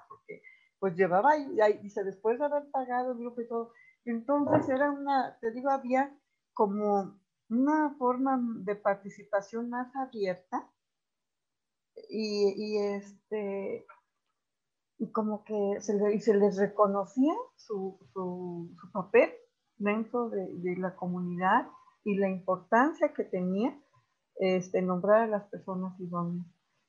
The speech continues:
Entonces también era otra forma de organización. Am, cerca de donde viven mis papás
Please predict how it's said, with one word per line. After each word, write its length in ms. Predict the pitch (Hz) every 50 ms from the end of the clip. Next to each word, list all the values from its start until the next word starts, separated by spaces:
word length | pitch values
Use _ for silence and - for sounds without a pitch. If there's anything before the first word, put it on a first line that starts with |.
| _ -
Entonces 420 | - - - 220 226 254 262 262
también 480 | 254 220 214 208 220 214 214 220 220 220
era 240 | 214 214 208 202
otra 240 | 196 202 - 214 214
forma 580 | 208 - 208 202 190 202 208 202 202 202 - -
de 160 | 190 170 190
organización. 920 | 180 175 175 180 165 165 165 165 - 170 165 - _ 180 185 202 220 226 - _ _ _ _ _ _ _ _ _ _ _
Am, 520 | 190 190 185 185 185 185 185 - - -
cerca 400 | - 226 208 208 214 - 262 247
de 120 | 247 233 220
donde 280 | 202 185 185 185 185
viven 340 | 180 185 190 190 220 226 233
mis 100 | 247 240 -
papás 440 | - 262 269 - - 247 240 247